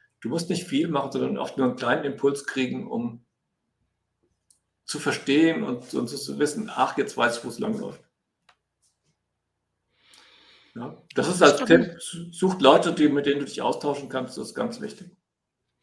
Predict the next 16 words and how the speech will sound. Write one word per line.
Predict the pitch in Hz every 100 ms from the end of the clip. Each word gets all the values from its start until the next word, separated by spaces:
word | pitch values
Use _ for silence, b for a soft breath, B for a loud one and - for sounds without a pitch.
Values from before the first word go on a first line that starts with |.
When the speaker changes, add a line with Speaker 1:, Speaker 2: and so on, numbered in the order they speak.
| b b -
Speaker 2:
Das | 185 175
ist | 226 -
doch | 196
mehr | 196 190 226
oder | 202 190 175
weniger | 196 208 180 175 170
ein | 170 175
schönes | - - 208 233 214 185
Schlussbild | - - 214 220 262 - - - _ 269 285 330 370
für | - - 269
uns. | 262 294 427 440 - - B B B B B B B B
Und | 233 220
ich | 220 -
gehe | 247 277 254
davon | 240 - 214 208
aus, | - 160 180 320 - - -